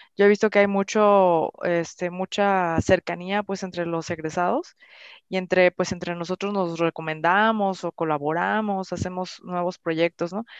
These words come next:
Incluso a lo mejor algunos, este, crean sus empresas, ¿no? So, creo que eso, eso le da el valor adicional, pues, al estar en Sinvestav Guadalajara, porque estás colaborando con,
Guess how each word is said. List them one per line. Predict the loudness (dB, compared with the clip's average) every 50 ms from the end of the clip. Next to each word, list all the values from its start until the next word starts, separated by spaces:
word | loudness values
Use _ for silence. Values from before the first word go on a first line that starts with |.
| -20 -20 -20 _ _ _
Incluso | -18 -16 -6 -4 -4 -2 0 0
a | 0
lo | 0
mejor | 0 -4 -6 -2 0 0
algunos, | 2 2 0 -2 -4 -6 -8 -8 -6 -6
este, | -6 -6 -4 -4 -4 -4 -4 -4 -6 -8 -10 _ _ _ _ _ _ _ _ _ _ _ _ _ _ _
crean | 0 4 4 4 2
sus | 0 -4 -4 -4
empresas, | -6 -4 0 2 4 4 4 4 2 -2 -6 -6 -8 -12
¿no? | -12 -12 -12 _ _ _ _ -20 -20 -20 -20 -20 -18
So, | _ 0 0 4
creo | 6 6 4 6
que | 6 6 6
eso, | 6 6 6 6 8 8 8 6 4 _ _ _ _ _ -14 -14 _ _ _ _ _ _ _ _ -4
eso | -4 0 2 2 2 4
le | 4 4 4
da | 4 4 4 4
el | 2
valor | 2 2 2 2 4 4 4 4
adicional, | 2 0 -2 -4 -8 -10 -8 -8 -8 -8 -6
pues, | -6 -8 -8 -6 -6
al | -6 -6 -6 -6 -8 -10
estar | -8 -4 -4 -4
en | -4 -4
Sinvestav | -6 -8 -6 -6 -2 -2 -2 0
Guadalajara, | 0 0 0 0 -2 -2 -2 -2 -2 -4
porque | -6 -8 -4 -4
estás | -2 -2 -4 -2
colaborando | 0 2 2 4 4 4 2 0 -2 -4 -4
con, | -2 -4 -4 -4 -6